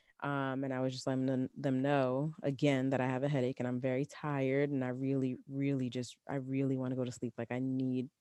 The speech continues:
I just need to rest. I'm, you guys go to sleep because I'm going to s-, <laughs> sleep, right? And then, um,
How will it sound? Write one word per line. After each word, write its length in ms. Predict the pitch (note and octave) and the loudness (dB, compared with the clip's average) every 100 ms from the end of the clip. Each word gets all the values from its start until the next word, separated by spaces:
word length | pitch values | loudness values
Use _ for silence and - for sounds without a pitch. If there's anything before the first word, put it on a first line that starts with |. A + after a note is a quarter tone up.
| _ - | _ -4
I 120 | C#3 | -2
just 260 | B2 - D3 | -2 -4 -2
need 160 | C3+ | -2
to 120 | C3+ | -2
rest. 400 | B2 G2 - - _ - - - - - | -4 -6 -10 -20 _ -20 -20 -20 -14 -4
I'm, 300 | C#3+ D#3+ F3 | -2 -2 -2
you 180 | C#3+ D3 | 0 2
guys 220 | D#3 F3 | 4 4
go 100 | F3+ | 2
to 80 | G3+ | 2
sleep 300 | D#3+ C#3 C#3 - | 0 -2 -2 -8
because 260 | C3 C3+ A#2 | -6 -4 -4
I'm 100 | A2+ | -6
going 140 | - | -8
to 40 | - | -12
s-, 280 | - - - | -14 -14 -12
<laughs> 200 | - - | -12 -12
sleep, 340 | - C3 - _ - - - - - - | -8 -6 -6 _ -20 -20 -18 -18 -18 -4
right? 280 | C3+ D3 - - | 2 2 2 -2
And 220 | D3 C#3+ | -2 2
then, 420 | C#3+ C#3+ D3 D3 - | 2 2 0 -2 -2
um, 580 | C#3 C#3 C3 C3+ C#3+ | -2 -2 -2 -2 -4